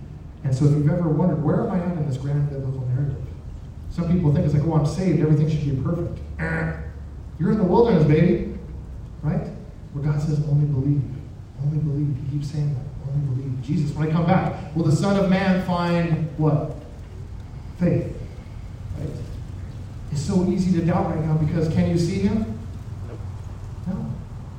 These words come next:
Speaker 1: Does it look like everything is burning down around us? Have you ever wondered, "Where is God in all these troubled times right now? Where is he at?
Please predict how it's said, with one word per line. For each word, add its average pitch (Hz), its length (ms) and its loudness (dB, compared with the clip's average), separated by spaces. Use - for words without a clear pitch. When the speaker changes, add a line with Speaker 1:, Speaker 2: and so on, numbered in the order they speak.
Speaker 1:
Does 147 140 -2
it 151 60 -2
look 165 160 0
like 170 100 2
everything 165 380 2
is 147 100 4
burning 156 420 4
down 156 380 2
around 143 320 0
us? - 260 -4
Have 147 80 0
you 190 100 6
ever 185 120 6
wondered, 170 340 6
"Where 202 160 8
is - 140 4
God 202 360 4
in 180 60 6
all 190 220 4
these 190 320 0
troubled 180 340 0
times 170 320 2
right 147 180 6
now? 131 140 -2
Where 185 240 4
is 202 100 6
he 190 140 2
at? 196 260 2